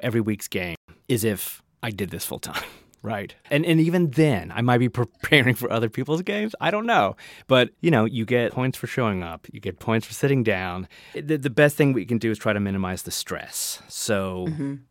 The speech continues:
Speaker 1: my
Speaker 2: Mm-hmm.
Speaker 1: question was, you, you mentioned Roll twenty.
Speaker 2: Roll twenty, yeah.
Speaker 1: And, uh, which you had to use because you weren't playing live, right?
Speaker 2: Right.
Speaker 1: And, yeah, any other tools that you found? Certainly when you're first beginning,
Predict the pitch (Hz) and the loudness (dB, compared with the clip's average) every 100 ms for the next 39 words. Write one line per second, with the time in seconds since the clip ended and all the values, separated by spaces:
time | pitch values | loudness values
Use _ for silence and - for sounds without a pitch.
0 | - 135 131 131 - 110 - 113 104 101 | -6 0 2 2 2 2 2 0 2 0
1 | 101 117 113 - 123 113 117 - 113 107 | -2 -4 -4 -6 -6 -2 0 0 0 0
2 | - _ _ - 123 117 - 101 90 107 | -6 _ _ -10 -2 0 0 -2 -2 -4
3 | 151 - _ 160 - 147 139 143 147 120 | -6 -12 _ -10 -10 -8 -10 -8 -6 -2
4 | 113 110 110 110 110 110 - 107 107 113 | 0 2 2 2 0 -4 -6 -10 -4 -2
5 | 113 110 98 92 110 - - 95 92 - | 0 0 -2 -6 -8 -10 -6 -6 -6 -8
6 | _ - - - - 120 107 104 - - | _ -20 -20 -20 -16 -10 -6 -6 -8 -10
7 | 101 92 85 - 95 131 _ _ _ - | -6 -6 -6 -10 -14 -16 _ _ _ -18
8 | 95 104 - 143 - - - - - - | -14 -12 -10 -10 -12 -20 -20 -20 -20 -10
9 | 113 110 110 107 107 107 - - _ 156 | 0 2 4 4 2 0 -4 -14 _ 2
10 | 190 127 135 170 165 156 143 - - 151 | 4 4 4 6 8 8 4 2 0 0
11 | 165 185 185 175 170 - 190 190 185 - | 2 0 -2 -4 -4 0 2 2 0 -4
12 | - 156 120 135 120 113 107 - 123 117 | -4 -2 0 0 0 -2 -6 -4 2 2
13 | - 101 95 95 110 143 | 0 -10 -8 -6 -6 -6